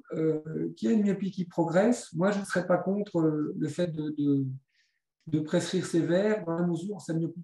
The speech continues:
progresse et qu'on a une, qu'on a une preuve de la progression de la myopie. Il faut savoir que les verres, il y a un reste à charge quand même, euh, relativement, euh,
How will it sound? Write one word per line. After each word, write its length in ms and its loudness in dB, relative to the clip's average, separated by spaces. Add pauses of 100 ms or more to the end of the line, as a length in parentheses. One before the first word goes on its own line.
progresse 480 -8 (180)
et 40 -12
qu'on 240 -4
a 100 -2
une, 480 -2 (400)
qu'on 160 -2
a 40 2
une 120 0
preuve 260 2
de 60 2
la 140 0
progression 480 -4
de 40 -2
la 60 -2
myopie. 500 -4
Il 380 -20
faut 80 -6
savoir 300 0
que 80 2
les 140 4
verres, 300 2
il 80 4
y 40 4
a 40 4
un 40 2
reste 240 -4
à 80 -2
charge 320 -6
quand 100 -2
même, 200 0
euh, 360 -6
relativement, 720 0
euh, 60 -8